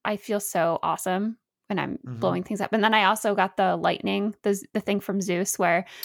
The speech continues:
Speaker 1: when
Speaker 2: Yeah.
Speaker 1: I do, like, a certain thing, like, it shoots lightning down, and I just, I mess up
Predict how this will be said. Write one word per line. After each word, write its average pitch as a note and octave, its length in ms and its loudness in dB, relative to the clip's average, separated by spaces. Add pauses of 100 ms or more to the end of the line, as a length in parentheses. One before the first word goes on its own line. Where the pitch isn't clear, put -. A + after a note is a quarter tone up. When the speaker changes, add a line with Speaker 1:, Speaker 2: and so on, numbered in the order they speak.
(120)
Speaker 1:
when G3 140 2
Speaker 2:
Yeah. F3+ 60 4
Speaker 1:
I G3 40 2
do, G#3 240 2
like, F3 300 0
a F3 100 2
certain F#3 680 -2 (420)
thing, F#3+ 260 0
like, F#3 180 -4
it - 120 -8
shoots - 320 0
lightning A3+ 400 2
down, A3 340 4
and G3+ 100 -2
I F#3 120 2
just, - 280 -6
I G#3+ 120 6
mess G3 260 2
up F3 180 2